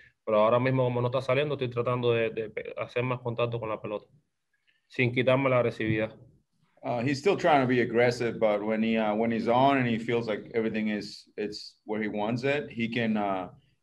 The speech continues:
Speaker 2: he can swing hard and, and still control it.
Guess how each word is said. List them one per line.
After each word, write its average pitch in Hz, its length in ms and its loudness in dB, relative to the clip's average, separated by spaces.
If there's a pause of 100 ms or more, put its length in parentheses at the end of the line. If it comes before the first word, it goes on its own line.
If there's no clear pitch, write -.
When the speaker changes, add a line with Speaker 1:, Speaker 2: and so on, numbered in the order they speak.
Speaker 2:
he 120 80 -16
can 113 140 -4
swing 139 300 -2
hard 127 440 6
and, 98 320 -6
and 101 100 -10
still 123 300 -2
control 113 520 2
it. 90 120 -4